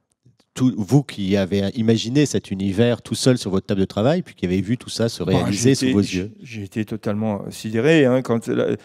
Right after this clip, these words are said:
Speaker 2: quand on est arrivé à Prague, moi j'habitais à Berlin, je suis arrivé à Prague, je savais pas où j'allais, c'était au, au studio Barrandov, qui sont les plus grands studios d'Europe, ou pratiquement, et je suis arrivé, il y avait à peu près trois cents, quatre cents personnes à l'extérieur, habillées en, en,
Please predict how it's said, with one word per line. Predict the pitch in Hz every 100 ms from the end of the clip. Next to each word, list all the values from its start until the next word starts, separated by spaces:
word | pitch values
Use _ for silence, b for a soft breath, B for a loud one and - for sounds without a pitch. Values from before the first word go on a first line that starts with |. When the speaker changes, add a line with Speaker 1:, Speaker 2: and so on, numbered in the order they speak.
| B -
Speaker 2:
quand | 131
on | 147
est | 139
arrivé | 127 123 127
à | 117
Prague, | - 139
moi | 120
j'habitais | 113 113 -
à | 113
Berlin, | 117 123 151
je | 143
suis | 110
arrivé | 110
à | 110
Prague, | - 135 120
je |
savais | - 104
pas | 117
où | 110
j'allais, | 107 120 147
c'était | - - 107
au, | 101 95 b b b -
au | 104 107
studio | - 113 120
Barrandov, | 107 101 113 147
qui | 110
sont | - 104
les | 92
plus | 113
grands | 110
studios | 101 98 104
d'Europe, | 98 98 135 101
ou |
pratiquement, | - 95 101 120 147 156 b b -
et | 107
je | 95
suis | 117
arrivé, | 104 113 151
il |
y | 113
avait | 104 113 110
à |
peu | 104
près | - 127
trois | - 120 117
cents, | 139
quatre | 127 113
cents | 117
personnes | 107 110 - 139
à | 110
l'extérieur, | 107 - 113 123 139 110 b b -
habillées | 117 104 113 135 131
en, | 101
en, | 92 87 - - - 98 - 50 -